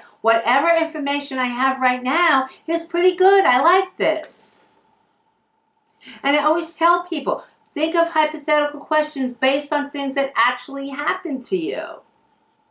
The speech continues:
You know, say, if you were in a relationship with ba ba ba, what would you do if this happened? And think of things that have happened to you when people have done the wrong thing.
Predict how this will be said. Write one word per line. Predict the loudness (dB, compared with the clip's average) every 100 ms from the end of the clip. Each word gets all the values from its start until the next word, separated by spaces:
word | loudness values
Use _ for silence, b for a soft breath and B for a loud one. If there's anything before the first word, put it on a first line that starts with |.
| _ _ _ _ _ _ _ b 0
You | 2
know, |
say, | 2 2 2 2 0 -6 -8
if | -4
you | 0
were | 4
in | 4
a |
relationship | 4 2 0 -2 -6
with | -6 -2
ba | 2 2
ba | 2 0
ba, | 2 4 4 0 B B
what | 2 4
would | 4 0
you | -2 -2
do | 0 0
if | 0 0
this | -2 0
happened? | -2 -2 -4 -4
And | -4 -2
think | -2 0
of | -2
things | -2 -4 -4
that | -2
have | -2
happened | 2 0 0 -4
to |
you | -4 -2
when | -2 -2
people | -4 -4 -2
have | -2
done | 2 2 2
the | -4
wrong | -8 -2 -2 -2
thing. | 0 2 2 0 -6